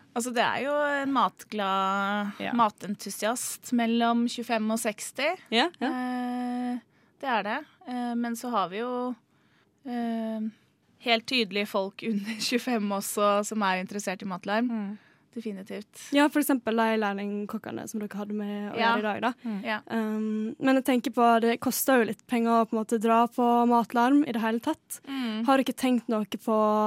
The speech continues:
Speaker 3: studenter, og liksom, eh, hvordan man kan få gjøre litt mer tilgjengelig for studenter? Dere skriver jo at det, da gjør man nok lokalmat tilgjengelig for alle.
Speaker 1: Ja.
Speaker 3: Um,
Speaker 1: Vi har jo matkinoen vår.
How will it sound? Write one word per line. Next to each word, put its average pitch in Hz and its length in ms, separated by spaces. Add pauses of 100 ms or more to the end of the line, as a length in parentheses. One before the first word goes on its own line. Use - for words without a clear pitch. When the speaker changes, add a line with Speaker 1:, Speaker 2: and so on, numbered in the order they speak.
(180)
Speaker 3:
studenter, 233 840
og 226 40
liksom, 220 420 (540)
eh, 233 400
hvordan 240 320
man 233 140
kan 226 260
få 226 220
gjøre 214 240
litt 214 120
mer 220 120
tilgjengelig 220 480
for 214 160
studenter? 214 480
Dere - 100
skriver 240 300
jo 202 40
at 202 80
det, 220 100 (120)
da 220 80
gjør 220 180
man 214 200
nok - 240
lokalmat 214 480
tilgjengelig 214 380
for - 120
alle. 214 300 (140)
Speaker 1:
Ja. 254 200 (420)
Speaker 3:
Um, 233 200
Speaker 1:
Vi 233 80
har 220 240
jo 226 120
matkinoen 202 540
vår. 247 280